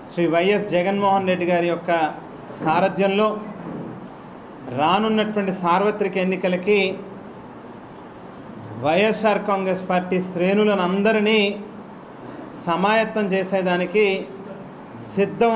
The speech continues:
అనేటువంటి కార్యక్రమం ద్వారా ఆంధ్ర రాష్ట్రంలో ఐదు ప్రాంతాలలో కార్యకర్తల సభని నిర్వహిస్తూ, అందులో భాగంగా రేపు మధ్యాహ్నం రెండున్నర గంటలకి ఏలూరు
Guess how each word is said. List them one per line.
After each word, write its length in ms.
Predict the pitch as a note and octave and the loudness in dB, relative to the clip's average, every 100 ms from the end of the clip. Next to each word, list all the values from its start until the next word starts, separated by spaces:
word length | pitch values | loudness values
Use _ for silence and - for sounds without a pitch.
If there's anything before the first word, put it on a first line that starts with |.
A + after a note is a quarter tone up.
| G#3+ | 4
అనేటువంటి 440 | G3+ G3 G3 F#3 F3+ | 2 0 -2 -2 0
కార్యక్రమం 440 | F3 F3 F3 F3 D#3 | 0 0 -2 -2 0
ద్వారా 220 | C#3 C3 B2+ - - - - - - - - - - C#3 | 0 0 -2 -10 -16 -16 -14 -14 -14 -14 -14 -14 -4 0
ఆంధ్ర 220 | F#3+ G#3 G3+ | 4 4 4
రాష్ట్రంలో 500 | G3+ G3 G3+ G3 A3 G3+ G3 - - - - - - C#3+ F3+ | 2 0 -2 0 4 4 2 -4 -10 -12 -14 -14 -4 0 2
ఐదు 140 | G3 F3+ | 2 2
ప్రాంతాలలో 600 | G3 G3+ A3 G3+ G3 A3 A3 - - - - - - - - - | 2 2 2 2 2 2 0 -6 -12 -14 -14 -14 -14 -14 -12 -2
కార్యకర్తల 680 | E3+ G#3 A3+ A3 A3 G#3 G3+ F#3 F3 - - - - - | 2 4 4 0 2 2 4 2 0 -8 -14 -16 -16 -4
సభని 460 | F3 E3+ G#3+ A3 G#3 F#3+ - - - - | -2 2 4 4 4 0 -8 -14 -12 -4
నిర్వహిస్తూ, 560 | D3+ F#3 G3+ G3+ F#3+ A3 A3+ A3 - - - - - C3 | 0 2 4 2 2 2 2 -2 -10 -12 -16 -14 -10 -2
అందులో 260 | D#3+ F#3+ A3 F#3 | 2 4 4 4
భాగంగా 460 | F#3 G3 G#3 G#3 G#3+ G3 F#3+ - - - - - C#3 | 4 4 2 2 4 2 -2 -10 -16 -16 -16 -10 0
రేపు 220 | F3+ G3+ F#3 F#3 | 2 2 2 0
మధ్యాహ్నం 520 | F3 G3 A3 A3 G#3+ F#3+ - - - - - | 2 4 4 4 2 0 -6 -14 -16 -14 -4
రెండున్నర 400 | D3+ F#3+ G3 F#3+ F#3 | 0 2 2 2 2
గంటలకి 500 | F#3 F#3 G#3+ G#3 A3 G#3 G3 - - - - - - C#3 D3+ F3+ | 0 2 2 2 2 2 0 -4 -14 -14 -12 -12 -12 -4 2 4
ఏలూరు 440 | A3 A#3 A#3 A3+ | 6 6 6 6